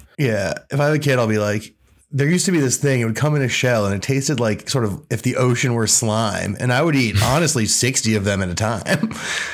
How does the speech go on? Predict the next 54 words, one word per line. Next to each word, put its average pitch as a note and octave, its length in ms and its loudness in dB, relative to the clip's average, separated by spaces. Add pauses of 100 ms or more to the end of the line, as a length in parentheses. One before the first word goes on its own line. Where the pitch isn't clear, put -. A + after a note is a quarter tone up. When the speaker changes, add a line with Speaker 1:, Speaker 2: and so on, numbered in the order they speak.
(260)
Speaker 1:
<laughs> B3 100 0 (680)
Um, G2 840 -2
and D3 80 2
you C3+ 60 2
could B2 100 0
get D3+ 100 0
them D3 120 0
for C3+ 140 0
a B2 60 0
dollar. A#2+ 640 -2 (180)
Uh, A2+ 480 0 (140)
and G#2+ 420 0
my, A2 260 0 (220)
my G#2+ 300 0 (260)
future A#2 380 0
child G#2+ 240 2
would G#2 60 0
be G2+ 60 0
like, F#2+ 140 0
"That A2+ 140 0
sounds A2+ 180 2
disgusting. G2+ 580 0
You're F#2+ 260 0
a G2+ 80 0
monster." G2+ 580 0
<laughs> - 120 -8
And A#2+ 100 -2
then A2 80 0
I'll G#2+ 60 0
be A2 100 2
like, G#2 120 0
"Get A2 140 0
back A2+ 240 0
in B2 60 0
your A#2 120 0
cage. A2+ 640 -2 (120)
It's B2 140 -2
too, B2 320 0
it's - 160 0
too - 140 0
Speaker 2:
<laughs> - 20 0
Speaker 1:
dangerous A#2 440 0
out B2 120 -4
here." B2+ 300 -2
And - 80 -4
I'll - 80 -4
shove A2+ 320 -2
'em A2 100 0
back G2+ 220 -2
in G#2+ 100 -2
and F#2+ 160 -4
lock G#2+ 220 -2
the C#3 80 0
door. A1+ 360 -2